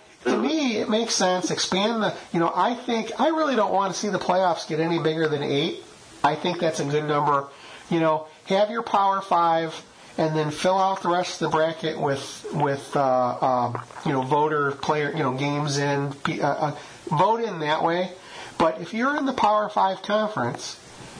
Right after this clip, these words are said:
Speaker 1: you should know what you need to do, and you shouldn't rely on this voting and, and, and crap.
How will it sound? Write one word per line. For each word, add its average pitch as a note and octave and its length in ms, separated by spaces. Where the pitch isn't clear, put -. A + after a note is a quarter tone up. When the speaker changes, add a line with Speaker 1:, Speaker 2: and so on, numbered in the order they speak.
Speaker 1:
you F3+ 200
should G3+ 240
know G3 220
what D3+ 300
you F3+ 120
need F3+ 160
to D#3 100
do, D#3 220
and G3 140
you G3+ 60
shouldn't C4 260
rely E3+ 400
on E3 200
this D#3 160
voting C#3+ 640
and, C3+ 160
and, C3+ 180
and C3 200
crap. A#2+ 340